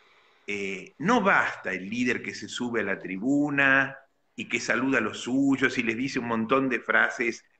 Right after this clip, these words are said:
rimbombantes que calientan los corazones de los amigos. O sea, eso está muy bien para una campaña electoral, pero gobernar no solamente es difícil, sino que,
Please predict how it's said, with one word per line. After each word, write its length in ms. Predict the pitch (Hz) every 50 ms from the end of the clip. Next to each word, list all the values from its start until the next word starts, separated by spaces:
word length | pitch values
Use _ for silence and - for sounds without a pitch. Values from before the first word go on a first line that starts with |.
| _
rimbombantes 1200 | - 107 117 117 117 113 117 113 113 113 110 120 123 127 131 131 127 131 131 131 127 - - - _ _ _ _ _
que 340 | _ - 110 101 107 110 107
calientan 600 | - 120 110 113 123 135 139 143 135 143 127 117
los 120 | 110 110 110
corazones 600 | - 117 110 107 104 - - 127 127 127 117 113
de 80 | 110
los 200 | 98 101 98 -
amigos. 540 | 110 101 101 98 95 95 90 87 98 95 - - - _ _ - - _ _
O 80 | _
sea, 200 | - 170 151 - -
eso 220 | - 262 - -
está 200 | 196 139 - 160
muy 180 | 165 160 143 131
bien 300 | 113 120 135 143 147 143
para 140 | - 120 113
una 160 | 117 117 107
campaña 380 | 107 107 95 - 113 117 113 104
electoral, 720 | 90 90 82 - 92 95 101 110 117 117 120 113 113 - _ _ _ _ _ _
pero 180 | - - 175 185
gobernar 680 | 196 214 226 226 214 185 165 175 190 202 202 - - -
no 120 | 135 190
solamente 420 | 196 - 220 196 151 147 160 160 156
es 60 | 113
difícil, 680 | 113 110 110 - 175 196 190 - - 196 196 190 - - - _
sino 320 | _ - - 143 160 185 175
que, 380 | 180 185 196 202 - - -